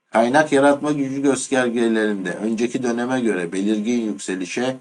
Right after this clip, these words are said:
yol açmıştır. Yaratılan kaynağın satışlara oranı yüzde on üçten yüzde yirmi yediye hızlı, varlık toplamına oranı yüzde beşten on yediye hızlı artmıştır.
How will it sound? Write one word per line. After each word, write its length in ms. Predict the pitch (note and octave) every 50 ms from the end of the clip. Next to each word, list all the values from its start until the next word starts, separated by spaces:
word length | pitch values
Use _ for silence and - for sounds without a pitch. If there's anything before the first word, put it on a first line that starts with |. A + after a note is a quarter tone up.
| _ _ _ _ _
yol 240 | E2 G2+ A2+ A#2+ A#2
açmıştır. 680 | G#2+ G2+ G2+ - - D#2+ - - - - D2+ C#2+ - - _ _ _ _ _ _ _ -
Yaratılan 680 | F#2 F#2+ G2+ A#2 A2+ A#2 - B2 B2+ B2+ C3 C3+ B2
kaynağın 580 | A#2+ A#2+ A#2+ A#2+ A#2 A#2 A#2 A#2 A#2 A#2 A2+ G#2+
satışlara 760 | - - G#2+ G#2 - - - - - A2+ A2+ A2 A#2 A#2+
oranı 440 | - - G2+ G2+ G2 G2 G2 G#2 G#2+
yüzde 460 | G#2+ G2+ F#2+ F#2 F#2+ F#2 E2+ - F#2+
on 220 | F2+ E2 F#2 G#2 G2+
üçten 360 | F2 E2 - - E2 E2 E2
yüzde 460 | E2 E2 E2 E2+ F2 E2+ F2 F#2 F#2+
yirmi 360 | G2 G2 G2 F#2+ G2+ G#2 G#2
yediye 440 | G#2 G#2 G#2 G2+ G2 G#2 G#2+ G#2 G2+
hızlı, 540 | G2+ G2 G#2+ G#2 G2 F#2+ - A2+ A2+ A#2 A#2 - _ _ _ _ _ _ _ _ -
varlık 640 | F2 G2 G2+ A2 A2+ A#2 B2 C3+ E3 - - -
toplamına 680 | C3 A#2 G#2 G2+ - G2 G2 F#2+ F#2 F#2 F2 F2 -
oranı 380 | - G#2 A2 G#2 G2+ G2 G#2+ A#2+
yüzde 520 | A#2+ G2+ F#2 F#2 F2+ E2+ - F#2 F2 E2+
beşten 440 | G#2 G#2+ G2+ - - - F2 E2 D#2+ - -
on 180 | E2+ G#2 G#2+ G#2+
yediye 460 | G#2 F#2+ F2+ E2 D#2+ F2+ G2+ A#2 B2
hızlı 560 | A#2+ - - F#2 F2+ F2 F2+ G2+ A2 A2+ -
artmıştır. 680 | - D#2+ - - _ - - - - - - - C#3